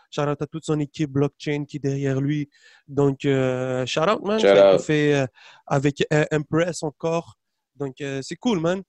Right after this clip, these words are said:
Speaker 1: Beaucoup d'unités en ce moment à Montréal. C'est vraiment beau à voir. Quand tout le monde travaille ensemble, je pense que la sauce, euh,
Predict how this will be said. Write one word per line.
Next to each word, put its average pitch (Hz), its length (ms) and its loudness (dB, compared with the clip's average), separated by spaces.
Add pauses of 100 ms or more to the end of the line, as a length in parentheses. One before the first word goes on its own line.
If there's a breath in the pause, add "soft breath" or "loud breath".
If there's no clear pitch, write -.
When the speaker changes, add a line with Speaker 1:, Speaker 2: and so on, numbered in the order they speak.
(120)
Speaker 1:
Beaucoup 180 380 -4
d'unités 185 340 -2
en 185 100 2
ce - 100 -8
moment 165 200 2
à 160 60 0
Montréal. 151 540 2
C'est - 220 -10
vraiment 143 320 -6
beau 143 180 -2
à 131 60 -2
voir. 135 320 -2 (240 soft breath)
Quand 143 120 0
tout 156 100 0
le 151 60 2
monde 160 120 0
travaille 151 280 2
ensemble, 156 380 -2 (440)
je - 120 -16
pense 160 220 -2
que 139 240 -2
la 131 160 -2
sauce, - 380 -4
euh, 123 160 -2